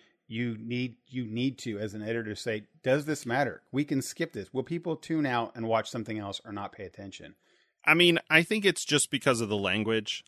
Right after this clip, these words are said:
Speaker 2: Like, I can, I can and have appreciated songs that are not in English, and I watch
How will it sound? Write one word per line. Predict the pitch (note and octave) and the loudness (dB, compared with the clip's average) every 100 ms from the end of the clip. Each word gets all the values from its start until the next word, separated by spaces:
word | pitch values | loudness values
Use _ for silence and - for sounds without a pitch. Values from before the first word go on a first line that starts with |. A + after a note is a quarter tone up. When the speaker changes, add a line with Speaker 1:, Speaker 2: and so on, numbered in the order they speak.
| - | -4
Speaker 2:
Like, | G2+ F#2+ - | -2 -2 -2
I | A2 B2+ | 2 2
can, | - C#3 A#2+ A#2 A2+ - _ _ _ _ _ _ - | 0 -2 0 2 0 -4 _ _ _ _ _ _ 0
I | B2+ C#3+ - - | 4 4 2 -14
can | - D3+ D3+ E3 D#3 | -6 -2 2 2 2
and | A2 | 0
have | G#2+ - A#2 A#2 A#2 B2 B2 | 0 -2 0 2 0 -2 -4
appreciated | A2+ G#2+ B2+ A#2+ - A#2 A2+ G#2 | -6 -4 -4 -4 -2 0 0 0
songs | B2 A2+ A#2 | 0 2 0
that | A2+ | -2
are | G2+ | -2
not | G2 G2 G2+ | -2 -4 -4
in | F#2+ | -4
English, | G2+ A2+ B2 - - - _ _ | -4 -2 -4 -6 -12 -16 _ _
and | A2 | 0
I | G#2+ | 0
watch | F#2 F2+ A#2+ - | 0 -2 -2 -2